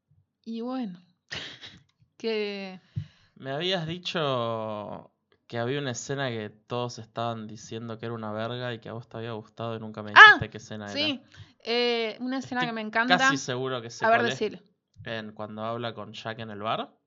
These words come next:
Speaker 1: No.
Speaker 2: Bueno,
Speaker 1: No,
Speaker 2: no sé.
Speaker 1: porque eso es una verga. <laughs>
Speaker 2: No me pa-, no me pareció tan malo.
Speaker 1: Ay, a mí me reventó las pelotas. <laughs> Era como que
Speaker 2: El,
Speaker 1: se acabe esto.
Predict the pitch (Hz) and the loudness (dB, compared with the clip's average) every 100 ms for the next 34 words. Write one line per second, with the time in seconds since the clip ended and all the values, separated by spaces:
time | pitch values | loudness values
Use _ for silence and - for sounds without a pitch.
0 | _ - - _ _ _ _ 185 117 131 | _ -16 -16 _ _ _ _ -8 -6 -6
1 | - 262 277 202 202 214 208 196 - - | -6 4 4 4 -4 -6 -8 -12 -12 -14
2 | - - - - - - - - 311 302 | -14 -14 -10 -8 -8 -10 -16 -2 2 6
3 | 302 262 - 302 349 277 254 285 214 127 | 6 6 2 -2 0 -4 -4 -6 -4 -2
4 | 117 240 - 247 254 233 254 294 269 220 | -4 -4 4 4 6 2 2 0 0 -2
5 | 214 233 254 269 196 247 - - 254 262 | -2 -2 -4 -4 -10 -10 -10 -4 0 0
6 | 233 226 170 202 247 285 294 294 294 285 | 0 2 4 6 8 10 12 10 6 2